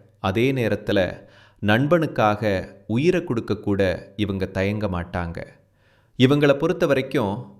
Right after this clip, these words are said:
சமுதாயத்துல ஒரு மாற்றத்தை கொண்டு வரணும் அப்படிங்கிறதுக்காக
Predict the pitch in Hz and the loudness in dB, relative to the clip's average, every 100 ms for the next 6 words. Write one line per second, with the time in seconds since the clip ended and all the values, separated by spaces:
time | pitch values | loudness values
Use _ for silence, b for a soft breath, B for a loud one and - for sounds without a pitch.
0 | - 127 175 196 175 151 151 123 110 104 | 0 2 4 2 2 -2 -2 -2 0 0
1 | 95 120 151 175 165 127 - 113 120 110 | 0 0 -2 -2 -2 -4 -2 -2 0 0
2 | 101 101 98 - - 101 110 117 113 101 | 0 0 -2 -6 -6 -4 -2 -2 -2 -2
3 | 98 - 101 101 104 87 | -4 -2 -2 0 -4 -6